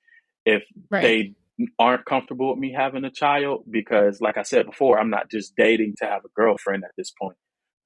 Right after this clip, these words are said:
Speaker 1: Um, and if someone's forced to be in that position, they're gonna be trash at it, and it's just gonna be bad. It's gonna be a bad environment, a bad situation. So, yeah,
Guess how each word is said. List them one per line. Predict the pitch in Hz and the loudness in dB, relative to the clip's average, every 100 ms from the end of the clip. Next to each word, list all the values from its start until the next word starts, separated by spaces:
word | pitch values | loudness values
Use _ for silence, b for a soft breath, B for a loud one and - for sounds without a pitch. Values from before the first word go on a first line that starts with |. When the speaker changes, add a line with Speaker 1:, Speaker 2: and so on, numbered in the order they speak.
| _ - | _ 2
Speaker 1:
Um, | 110 101 95 - _ | 2 4 0 -6 _
and | 107 | -6
if | 101 | -4
someone's | 127 107 101 | -2 -2 -4
forced | - 113 113 - | -2 0 0 -2
to | |
be | 107 107 | -4 -2
in | |
that | 92 - | -4 -6
position, | - 117 123 117 95 92 - _ b b b b - | 0 0 2 -2 -6 -10 -16 _ b b b b -2
they're | 117 | 0
gonna | 107 | 0
be | 101 | -4
trash | 101 110 98 - | -2 0 0 0
at | 95 87 | -2 -2
it, | 90 | -6
and | 95 | -8
it's | 98 | -8
just | 101 - | -8 -6
gonna | - 92 98 - | -8 -10 -16 -10
be | 104 95 | -6 0
bad. | 95 87 80 | 2 2 0
It's | - | -2
gonna | 101 | -4
be | 95 | -4
a | |
bad | 87 98 92 | 0 0 0
environment, | 90 98 92 92 92 - 101 | 0 0 0 -2 -4 -6 -6
a | |
bad | 87 95 87 | -2 -2 -2
situation. | - - 92 92 - 92 90 _ _ _ _ _ | -6 -6 -2 0 -2 -8 -12 _ _ _ _ _
So, | - 120 107 101 98 92 _ _ _ _ _ - | 2 6 6 6 4 -2 _ _ _ _ _ -2
yeah, | 196 170 107 | 4 4 4